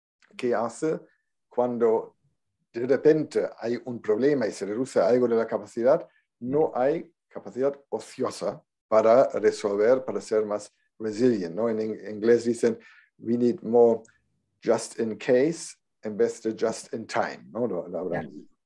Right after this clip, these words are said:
Speaker 2: Pero, pero el problema está en que hay congestión en algunos puertos, ¿sabes? De la ruta este-oeste, en muchos puertos de la ruta este-oeste, especialmente cuando nos vemos en Los Ángeles.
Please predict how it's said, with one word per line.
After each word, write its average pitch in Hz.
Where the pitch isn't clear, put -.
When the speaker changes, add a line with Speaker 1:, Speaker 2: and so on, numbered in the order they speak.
Speaker 2:
Pero, -
pero 214
el 185
problema 220
está 294
en 214
que 196
hay 214
congestión 277
en 277
algunos 202
puertos, 214
¿sabes? 240
De 208
la 170
ruta 180
este-oeste, 170
en 143
muchos 190
puertos -
de 165
la 156
ruta 170
este-oeste, 190
especialmente 170
cuando 202
nos 170
vemos 160
en 151
Los -
Ángeles. 175